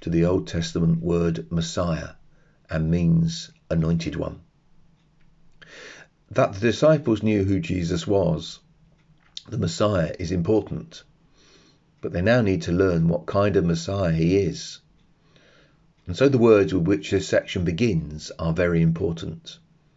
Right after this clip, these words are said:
"And he," Jesus, "began to teach them." Only now that they have recognized his identity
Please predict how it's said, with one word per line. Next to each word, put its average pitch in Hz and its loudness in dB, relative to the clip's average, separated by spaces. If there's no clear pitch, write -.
"And 85 -2
he," 104 -2
Jesus, 95 -2
"began 90 -2
to 82 -6
teach 87 -6
them." 76 -10
Only 123 4
now 107 4
that 92 0
they 92 2
have 87 -2
recognized 90 0
his 85 -2
identity 85 -2